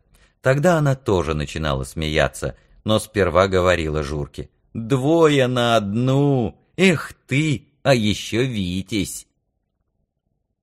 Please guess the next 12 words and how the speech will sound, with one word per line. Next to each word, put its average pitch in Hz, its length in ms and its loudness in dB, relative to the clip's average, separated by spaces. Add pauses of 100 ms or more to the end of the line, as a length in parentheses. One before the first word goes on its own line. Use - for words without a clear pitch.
(340)
В - 100 -18
субботу, 170 920 0
когда 82 340 0
шли 78 280 -4
к - 100 -10
остановке, 104 880 -4 (260)
Журка 104 520 -2
вдруг 87 360 -4
замолчал 80 720 -2
на 85 180 -4
полуслове. 71 1000 -8 (560)
Остановился. 90 1000 -2